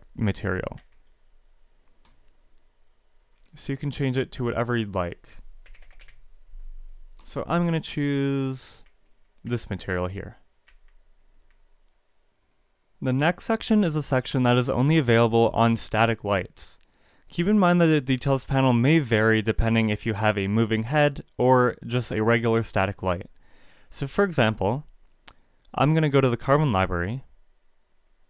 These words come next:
and then I'm gonna add in a source four. So I'll just pick a random one, and then drag it into our scene. I'll just move this up,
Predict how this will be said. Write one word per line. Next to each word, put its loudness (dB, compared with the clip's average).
and -2
then 2
I'm 0
gonna -2
add 2
in 2
a -2
source -4
four. -10
So -16
I'll -2
just -10
pick -6
a -4
random 0
one, -2
and -4
then 0
drag 0
it -2
into -4
our -2
scene. -12
I'll -4
just -8
move -4
this -12
up, -6